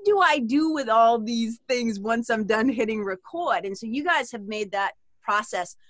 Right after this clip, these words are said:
so wicked easy and smooth for me, like, which I loved.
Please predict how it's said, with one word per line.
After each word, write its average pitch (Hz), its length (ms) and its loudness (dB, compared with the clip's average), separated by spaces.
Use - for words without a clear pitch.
so 240 520 2
wicked 214 340 -2
easy 214 380 -6
and 190 120 -6
smooth 208 360 -8
for 214 80 -10
me, 208 260 -6
like, 185 160 -4
which 196 260 -6
I 196 140 0
loved. 185 560 -2